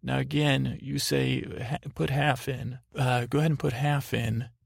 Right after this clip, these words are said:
and then we'll mix it. Now we're gonna add some salt. Now, you, you, you could say there's two roads you could go down here. You could go soy sauce or salt. We're gonna do salt, but you could as easily do soy sauce.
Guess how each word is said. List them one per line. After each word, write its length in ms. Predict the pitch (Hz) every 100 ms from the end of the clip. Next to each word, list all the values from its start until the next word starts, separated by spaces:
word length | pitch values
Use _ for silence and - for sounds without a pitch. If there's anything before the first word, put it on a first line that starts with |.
| -
and 140 | 127
then 120 | 131
we'll 100 | 131
mix 360 | 135 135 123 -
it. 140 | 127
Now 400 | 131 131 135 156
we're 120 | 160 139
gonna 140 | 135
add 240 | 123 120
some 200 | 117 127
salt. 460 | 123 - 120 110 -
Now, 440 | 127 123 120 123 -
you, 260 | - 143 143
you, 300 | 147 143 143
you 200 | 143 143
could 200 | 139 127
say 340 | - 139 127
there's 320 | 127 127 123
two 160 | - 190
roads 340 | 175 151 139
you 80 | 139
could 160 | 135 135
go 180 | 123 117
down 200 | 113 110
here. 100 | 120
You 120 | 123
could 120 | 127
go 180 | 131 123
soy 300 | - 143 147
sauce 420 | 156 165 156 -
or 60 | 127
salt. 400 | - - 113 -
We're 120 | 151
gonna 180 | 156 160
do 160 | 151 156
salt, 560 | - 127 117 120 - - _ _ _ _ _ _
but 200 | - 135
you 80 | 143
could 160 | 143
as 200 | 123 139
easily 400 | 151 151 151 147
do 160 | 139 139
soy 320 | 127 127 117
sauce. 640 | 110 - - 101 110 -